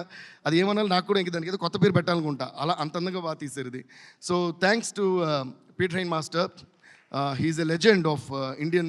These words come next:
movie stunt యాక్షన్స్‌కి ఆయన ఒక, ఒక లెజెండ్ అని చెప్పాలి. And then coming to, uh,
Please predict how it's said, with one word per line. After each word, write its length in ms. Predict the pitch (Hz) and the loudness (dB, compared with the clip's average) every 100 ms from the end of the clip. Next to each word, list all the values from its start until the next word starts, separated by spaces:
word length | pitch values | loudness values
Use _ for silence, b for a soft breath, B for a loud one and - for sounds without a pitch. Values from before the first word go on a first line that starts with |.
| 160 | -2
movie 180 | 165 151 | -4 -4
stunt 220 | 156 160 - B B 147 | -6 -8 -12 B B -4
యాక్షన్స్‌కి 500 | 160 180 160 - 233 208 | -2 -4 -8 -8 -2 0
ఆయన 120 | 175 156 | 0 -2
ఒక, 80 | 147 135 127 | -4 -6 -6
ఒక 100 | 131 143 | -8 -6
లెజెండ్ 240 | 143 175 180 | -4 -4 -4
అని 100 | 170 | -6
చెప్పాలి. 300 | 139 151 135 - _ _ _ _ _ _ - - B B B B 151 | -6 -4 -6 -10 _ _ _ _ _ _ -20 -20 B B B B -6
And 60 | 185 | -4
then 120 | 196 180 | -4 -2
coming 200 | 208 233 226 | -2 -2 -2
to, 60 | 208 180 151 131 | 0 0 -2 -6
uh, 100 | 113 | -10